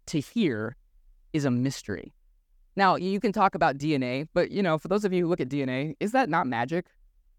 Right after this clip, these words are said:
You know, these microscopic things create from this to this. But here's Jesus' point. His point is this. In order for this to happen,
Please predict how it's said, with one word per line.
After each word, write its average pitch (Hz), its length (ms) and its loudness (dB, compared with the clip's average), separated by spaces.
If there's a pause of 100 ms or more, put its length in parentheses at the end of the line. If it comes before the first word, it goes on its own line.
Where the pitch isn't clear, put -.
(480)
You 175 80 -2
know, 143 160 2
these 147 140 -2
microscopic 147 580 2
things 139 300 -2
create 131 420 -2 (300)
from 113 120 -4
this 127 260 -2 (180)
to 123 80 -2
this. - 380 -6 (200)
But 165 100 4
here's 226 220 2
Jesus' 175 340 0
point. 120 320 -6 (180)
His - 100 -2
point 262 200 4
is 139 100 0
this. - 400 -4 (440)
In 156 100 -2
order 214 240 2
for 175 180 -2
this 135 420 -2
to 151 100 -2
happen, 190 500 0